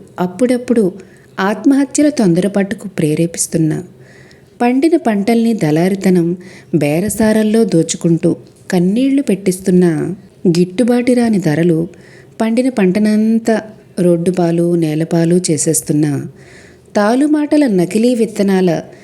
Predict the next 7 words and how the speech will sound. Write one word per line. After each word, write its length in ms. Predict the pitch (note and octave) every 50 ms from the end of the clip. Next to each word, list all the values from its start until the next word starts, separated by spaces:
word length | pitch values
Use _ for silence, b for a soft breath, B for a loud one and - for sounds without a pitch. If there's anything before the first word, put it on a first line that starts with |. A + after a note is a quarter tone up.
| B B B B -
నిర్జీవ 680 | F#3+ F#3 F#3 F3 F3+ F#3 F#3 - C4+ C4+ D4 C#4+ D4
ఓటు 340 | C#4 A3+ F#3 F#3 F#3 F#3 G3+
హామీలు 640 | F3 F#3 F#3 F3 F3 F3 F3+ F3+ F3 E3+ D#3 D#3+ F3+ B B B B B B B B B -
అతన్ని 380 | A#3+ A#3+ B3 C#4+ C4+ C4+ C4+ C4
ఊడగొట్టిన 880 | F#3 D#3+ D#3+ E3+ F#3 F#3+ A#3 A3+ B3 A#3+ A#3+ - B3 A3 F#3+ E3 - - - -
నాగల్ని 520 | F3+ E3 D#3+ E3+ E3 F3+ G3 G3 G3 F#3+ G3 -
చేసి, 320 | D#3+ C#3+ - - - G3